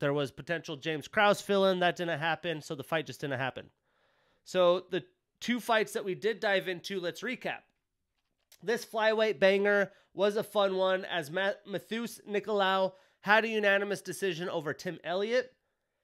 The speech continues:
To me, this fight was definitely not a unanimous decision victory.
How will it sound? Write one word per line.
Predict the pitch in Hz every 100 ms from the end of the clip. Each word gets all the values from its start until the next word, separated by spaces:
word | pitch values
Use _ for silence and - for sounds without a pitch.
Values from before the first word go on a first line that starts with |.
| _ _ _ _ _
To | -
me, | 202 226
this | 269 269 -
fight | 226 226
was | 196 135
definitely | 190 208 220 208 208
not | 196 190 190
a | 208
unanimous | 180 190 185 180
decision | 175 156 180 160
victory. | 156 160 190 185 190